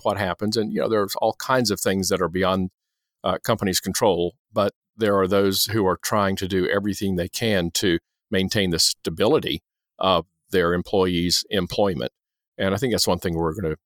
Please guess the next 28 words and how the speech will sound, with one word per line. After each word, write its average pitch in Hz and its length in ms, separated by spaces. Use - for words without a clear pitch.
certainly 78 300
be 73 100
looking 78 320
at. 50 160
But 120 100
there 120 160
just, 120 300
there's 120 140
all 151 260
kinds 139 460
of, 95 120
you 113 100
know, 104 60
in, 135 200
in 147 140
our 123 120
books, 151 520
we 110 340
looked 120 320
at 107 160
publicly 123 380
held 127 220
companies 104 400
so 104 120
that 95 160
we 101 140
would 101 160
have, 101 280